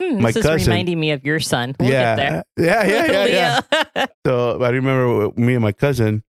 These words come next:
Speaker 2: were playing, and we saw the guy who delivered bread. In Mexico, they have a truck who delivers all these breads to all these stores.
Speaker 1: Yeah.
Speaker 2: So I'm like, "Oh, the concha," you know? So I wanna eat a little piece of bread.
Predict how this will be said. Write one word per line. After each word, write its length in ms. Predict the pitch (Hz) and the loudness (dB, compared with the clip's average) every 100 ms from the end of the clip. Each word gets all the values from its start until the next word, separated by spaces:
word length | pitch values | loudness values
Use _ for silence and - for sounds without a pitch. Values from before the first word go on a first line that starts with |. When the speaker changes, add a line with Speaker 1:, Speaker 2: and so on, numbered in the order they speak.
| _ _ | _ _
Speaker 2:
were 200 | 107 104 | 0 0
playing, 380 | 98 123 123 117 | 0 0 2 2
and 200 | 107 101 98 | 2 0 -2
we 80 | 101 | 0
saw 180 | 120 | 0
the 120 | 110 98 | 0 0
guy 200 | 104 104 | 0 0
who 140 | 107 | 0
delivered 400 | 101 98 95 90 | 2 2 0 0
bread. 320 | 98 104 92 - _ - | 0 0 -2 -8 _ -4
In 120 | 98 | 0
Mexico, 380 | 107 - 101 98 | 0 -2 -2 0
they 100 | 98 | 2
have 160 | 95 92 | 2 0
a 80 | 85 | -2
truck 300 | - 139 - | -2 -2 0
who 120 | 110 | -2
delivers 420 | 98 101 101 101 101 | 0 2 2 0 0
all 120 | 98 | 0
these 200 | 95 92 | 0 -2
breads 380 | - 101 95 - | -2 -2 -2 -4
to 60 | 92 | -2
all 80 | 92 | 0
these 140 | 92 | -2
stores. 420 | - - - - - _ 156 | -6 -2 -2 -2 -10 _ -12
Speaker 1:
Yeah. 180 | 143 127 _ _ | -10 -12 _ _
Speaker 2:
So 180 | - 104 | -2 0
I'm 160 | 98 95 | 0 0
like, 160 | 95 - | -2 -4
"Oh, 280 | 135 147 147 _ _ _ _ | -4 -4 -8 _ _ _ _
the 140 | 139 - | -10 -10
concha," 600 | - 196 170 - - 135 - | -6 -6 -4 -6 -6 -6 -6
you 100 | 104 | -2
know? 180 | 104 107 | -2 0
So 160 | 104 | 0
I 20 | |
wanna 280 | 101 104 101 | 2 2 2
eat 160 | - 101 | 2 0
a 80 | 98 | 0
little 200 | 98 90 | 0 -2
piece 240 | - 95 | -4 -4
of 100 | 92 | -2
bread. 280 | 92 92 90 | 0 0 -2